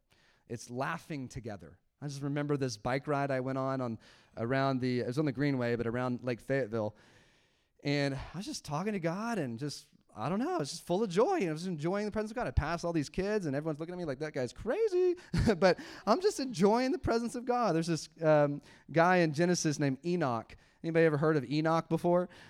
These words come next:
He's this character in, in Genesis, and he just has such an intimate relationship and friendship with the Lord. And I'm like, "Man, I want that." Just walk and talk with the Lord. It looks like saying thank you a lot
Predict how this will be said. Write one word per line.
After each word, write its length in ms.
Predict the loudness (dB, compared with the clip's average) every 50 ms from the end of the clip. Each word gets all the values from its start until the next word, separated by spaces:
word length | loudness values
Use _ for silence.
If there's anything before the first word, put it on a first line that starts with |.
| -12 _
He's 160 | -4 -4 -2
this 160 | -4 -6 -8 -2
character 480 | 0 0 0 2 0 0 2 2 2
in, 100 | 0 -2
in 180 | -2 -4 -4 -2
Genesis, 600 | 0 0 0 0 -2 -2 -2 -2 -2 -2 -2 -4
and 200 | -6 -6 -6 -8
he 140 | -10 -8 -8
just 140 | -6 -4
has 120 | -4 -2 -2
such 160 | -2 -2 -2
an 240 | -2 -4 -4 -6 -8 -14 _ _
intimate 360 | -6 -6 -4 -4 -4 -6 -4 -6
relationship 460 | -6 -4 -2 -2 -2 -4 -6 -8 -10
and 100 | -10 -12
friendship 460 | -6 -4 -4 -4 -2 -4 -6 -8 -8
with 80 | -8 -8
the 60 | -6
Lord. 320 | -6 -4 -4 -4 -6 -8 -12 _ _ _ _ -20 -20 _ _ -10
And 180 | -8 -6 -6 -6
I'm 80 | -6
like, 180 | -8 -10 -12 -12 -16
"Man, 280 | -14 -12 -12 -12 -12 -12 -12
I 60 | -10
want 240 | -8 -8 -10 -10 -10
that." 260 | -12 -12 -14 -16 _
Just 160 | -12 -10 -6
walk 280 | -2 -2 -2 -2 -2 -4
and 100 | -8 -8
talk 240 | -6 -8 -8 -8 -10
with 80 | -12
the 60 | -10 -10
Lord. 260 | -8 -8 -8 -10 -12 -16 _ _ _ _ -20 _ _ -20 _ _ -20 -20 _ _ -20 -18 _ -6
It 80 | -4
looks 180 | -4 -4 -4 -2
like 220 | -2 -2 -2 -4
saying 400 | -4 -4 -2 -2 -2 -2 -2 -4 -4
thank 260 | -4 -6 -6 -6 -6
you 140 | -6 -6 -4
a 40 |
lot 380 | -4 -4 -4 -6 -6 -8 -10